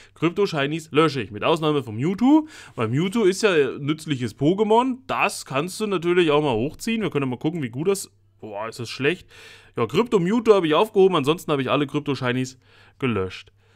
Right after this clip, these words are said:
Das haben wir auch vom Raid Day bekommen, Blood and Tears habe ich hier, ähm,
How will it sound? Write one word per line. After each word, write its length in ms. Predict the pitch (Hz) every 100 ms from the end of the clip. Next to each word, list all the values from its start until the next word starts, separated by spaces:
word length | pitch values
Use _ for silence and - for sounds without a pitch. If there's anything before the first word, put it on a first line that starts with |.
| _ -
Das 240 | 160 247
haben 140 | 226
wir 60 | 175
auch 120 | 208
vom 200 | 226 160
Raid 220 | 135 196
Day 140 | 233 226
bekommen, 500 | 190 196 180 180 165
Blood 220 | 143 160
and 180 | 165 147
Tears 300 | 160 165 156
habe 160 | 135
ich 80 | 131
hier, 340 | - 135 127 107
ähm, 560 | 117 117 113 110 107